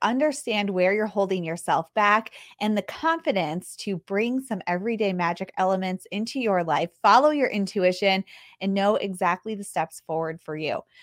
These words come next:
Well, that's what we teach you and more in our Holistic Witchery program. Be sure to get on the wait list for Holistic Witchery. It's the one class we think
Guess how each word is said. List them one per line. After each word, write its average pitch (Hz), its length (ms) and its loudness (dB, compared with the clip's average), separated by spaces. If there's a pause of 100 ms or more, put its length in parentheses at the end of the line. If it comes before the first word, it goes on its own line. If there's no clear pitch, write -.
(140)
Well, 214 320 4
that's 220 180 0
what 254 80 0
we 285 100 -4
teach 220 260 -8
you 208 60 0
and 185 120 -2
more 165 180 0
in 170 60 -6
our 165 220 -2
Holistic 202 440 -4
Witchery 180 380 -4
program. 165 580 -4 (320)
Be 208 80 0
sure 247 240 4
to 339 80 -2
get 330 140 0
on 330 80 0
the 339 80 0
wait 226 240 2
list 190 220 0
for 190 140 2
Holistic 220 420 -4
Witchery. 170 480 -2 (220)
It's - 180 -4
the 202 120 6
one 233 360 4
class 226 460 4
we 226 100 -4
think 214 220 -2